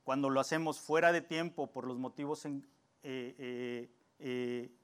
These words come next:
incorrectos o por las razones incorrectas, es cuando viene el, el problema.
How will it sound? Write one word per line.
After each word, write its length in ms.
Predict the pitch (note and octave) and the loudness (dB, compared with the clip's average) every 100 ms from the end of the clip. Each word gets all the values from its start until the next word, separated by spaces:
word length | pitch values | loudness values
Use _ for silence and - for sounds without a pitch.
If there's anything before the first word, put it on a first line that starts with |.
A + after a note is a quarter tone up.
| _ | _
incorrectos 840 | C#3 C3+ C3+ C#3 D3 - A2+ - - _ _ _ _ _ _ _ _ _ _ _ _ _ _ - | -8 -4 -2 0 -2 -4 -16 -18 -20 _ _ _ _ _ _ _ _ _ _ _ _ _ _ -18
o 80 | |
por 180 | - B2 | -10 -2
las 140 | C3+ B2+ | 0 0
razones 440 | B2+ D3+ E3 D#3+ | -2 -2 -2 -4
incorrectas, 640 | E3 E3+ C3+ D3 - D#3 - | -6 -4 -2 -2 -4 -8 -8
es 220 | D#3 F#3 | -10 -10
cuando 300 | - F3+ C#3+ | -8 -6 -4
viene 300 | C#3 D3 C#3+ C#3+ | -2 -2 -4 -6
el, 180 | C3+ | -8
el 100 | C3 | -8
problema. 560 | - B2+ B2 B2 A#2 | -8 -4 -2 -2 -4